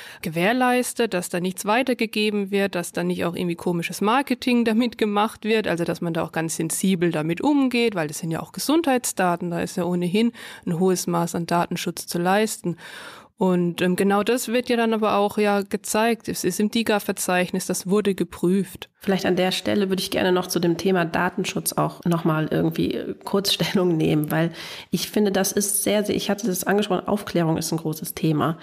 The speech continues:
Speaker 2: Und Datenschutz ist ein sehr wichtiges Thema. Datenschutz wird an vielen Stellen sehr verschrien, sage ich jetzt mal, und dann, oh, schon wieder der Datenschutz. Aber das ist ja genau das Wichtige, dass man da einfach völliges Vertrauen schafft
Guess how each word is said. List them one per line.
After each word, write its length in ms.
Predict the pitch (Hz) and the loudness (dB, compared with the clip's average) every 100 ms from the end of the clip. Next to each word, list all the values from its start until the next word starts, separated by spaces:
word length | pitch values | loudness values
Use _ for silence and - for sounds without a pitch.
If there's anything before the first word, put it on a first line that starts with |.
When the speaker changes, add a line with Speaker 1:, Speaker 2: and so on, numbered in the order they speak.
| - - - | -12 -16 -6
Speaker 2:
Und 300 | - 190 - | 0 0 2
Datenschutz 500 | 185 220 247 - 247 | 0 2 2 0 -2
ist 240 | - 254 | -2 0
ein 120 | 247 226 | 0 0
sehr 280 | 233 233 | 0 0
wichtiges 540 | 285 277 - 160 156 - | -2 -2 -2 -2 -2 -4
Thema. 360 | - - 160 | -4 -2 -4
Datenschutz 640 | 175 208 226 220 220 208 - | 0 0 2 0 0 -2 -2
wird 180 | 247 - - | -2 -4 -2
an 160 | 190 | 0
vielen 320 | 190 220 240 | 0 2 2
Stellen 500 | 233 - 185 190 202 | 2 0 2 4 2
sehr 360 | 196 185 185 190 - - - | 2 2 2 0 -4 -18 -10
verschrien, 600 | - 190 - - 214 208 | -2 0 0 2 2 2
sage 200 | 165 156 | 2 0
ich 120 | 156 | -2
jetzt 180 | - - | -6 -4
mal, 140 | 156 | -2
und 100 | 160 | 0
dann, 120 | 170 165 | 0 2
oh, 180 | 202 | 2
schon 160 | 190 180 | 0 0
wieder 140 | 170 | 0
der 100 | 160 | 0
Datenschutz. 400 | 147 151 - - - - - - - | -2 -4 -8 -12 -14 -18 -16 -14 -4
Aber 160 | 196 202 | 0 2
das 160 | 214 | 0
ist 160 | 240 233 | 0 0
ja 80 | 226 | 2
genau 340 | 202 196 214 | 4 4 2
das 300 | 202 196 175 | 0 -2 0
Wichtige, 580 | 226 220 - 214 185 262 - - - - | 0 0 -2 0 0 0 -6 -20 -20 -4
dass 200 | 185 185 | -2 0
man 160 | 202 381 | 2 2
da 160 | 196 | 2
einfach 640 | 202 190 190 - 190 - - - | 2 2 0 0 -2 -2 -10 -12
völliges 540 | - 220 233 233 220 | -2 0 2 2 0
Vertrauen 540 | 226 180 - 180 208 214 | -2 -4 0 2 2 0
schafft 640 | - 170 226 - - - | -2 -2 -4 -6 -12 -14